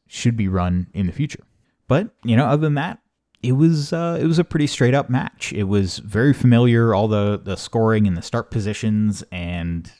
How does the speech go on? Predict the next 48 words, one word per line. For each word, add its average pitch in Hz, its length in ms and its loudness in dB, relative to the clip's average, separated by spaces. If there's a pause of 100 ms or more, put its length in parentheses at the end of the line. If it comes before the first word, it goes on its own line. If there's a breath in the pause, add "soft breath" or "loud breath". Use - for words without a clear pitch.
(300)
the 85 260 -8 (100)
targets. 110 680 -2
I, - 180 -8
I 107 60 -6
mean, 107 340 4
other, 131 520 -2
other 127 180 0
than, 113 300 2
than 113 140 0
those 110 180 0
subtle 104 260 -6
things, 110 400 -2 (480)
as 101 160 -8
someone 107 240 4
who 110 140 2
shoots - 560 -4 (160)
a - 40 -8
bunch 98 240 -2
of 107 60 0
U 107 100 2
S 107 100 -2
P 110 100 -4
S 104 100 -6
A 104 80 2
matches 101 400 0
every 95 200 -2
year, 101 240 -2
it, 107 160 -8
it 123 140 -6
really 147 240 2
wasn't 120 340 2
that 104 140 2
unfamiliar. 107 640 0
It 104 60 -6
was, 95 420 -6 (180)
it 117 60 -6
was 110 120 0
a 107 60 0
little 151 200 2
bit, 107 240 -2
y-, 98 140 -12
you 123 260 -4
could 135 160 -2
almost 156 320 2
trick - 180 -6
yourself 107 280 -4
into 101 140 -2
forgetting 98 520 -8